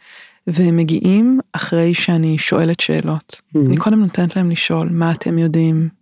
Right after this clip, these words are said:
Speaker 1: מה רציתם לשאול אותי? מה הדבר שהכי מפריע לכם?" וזה ש-,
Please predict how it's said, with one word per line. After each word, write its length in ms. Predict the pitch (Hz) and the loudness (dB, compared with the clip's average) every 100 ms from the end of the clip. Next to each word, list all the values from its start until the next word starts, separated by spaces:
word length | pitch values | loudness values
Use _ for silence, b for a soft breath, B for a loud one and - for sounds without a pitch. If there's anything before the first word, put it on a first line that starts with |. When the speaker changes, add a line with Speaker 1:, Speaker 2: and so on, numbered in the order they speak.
| _ _ _ _ - | _ _ _ _ -2
Speaker 1:
מה 220 | 170 165 | 0 2
רציתם 380 | 165 - 170 165 | 0 -2 -2 -2
לשאול 240 | - 165 | 0 -2
אותי? 380 | 165 - 165 165 - _ _ B B B B | -2 0 0 -2 -6 _ _ B B B B
מה 120 | 165 | 0
הדבר 240 | 156 156 156 | 2 2 2
שהכי 260 | - - | 0 0
מפריע 400 | 170 - 170 165 | 0 0 0 0
לכם?" 420 | 165 - 170 165 170 - B B B B 180 | 0 -2 0 0 -2 -6 B B B B -2
וזה 640 | 151 151 160 151 151 156 160 175 202 - | -2 0 0 0 0 0 0 -2 -4 -6
ש-, 200 | - | -4